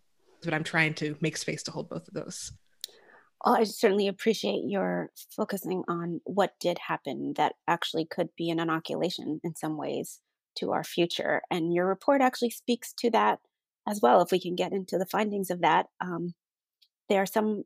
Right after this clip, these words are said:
Speaker 2: opportunities for greatness. And can you share what some of those findings have been for the report and, and how people received it in some ways?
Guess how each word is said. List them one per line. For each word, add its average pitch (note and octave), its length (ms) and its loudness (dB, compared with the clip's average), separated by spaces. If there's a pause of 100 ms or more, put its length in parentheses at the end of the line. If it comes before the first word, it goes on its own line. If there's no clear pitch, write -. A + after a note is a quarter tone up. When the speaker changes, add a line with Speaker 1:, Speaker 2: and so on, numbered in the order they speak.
(100)
Speaker 2:
opportunities G3 580 -2
for F#3+ 140 -2
greatness. - 540 -6 (200)
And G#3+ 120 -2
can A3 140 0
you A3+ 100 0
share A3 300 0
what G#3+ 220 2
some G#3 360 -4 (180)
of G3+ 120 -2 (360)
those G3 380 -2
findings G3 480 -4
have G3+ 140 -14
been B3+ 360 2
for A#3+ 120 -2
the A3+ 80 -4
report A#3+ 360 0
and, G#3+ 100 0 (260)
and A3+ 120 0
how A3+ 160 6
people A3+ 320 0
received F#3+ 480 -4
it - 280 -2
in F#3 120 -2
some E3+ 180 -4
ways? - 280 -8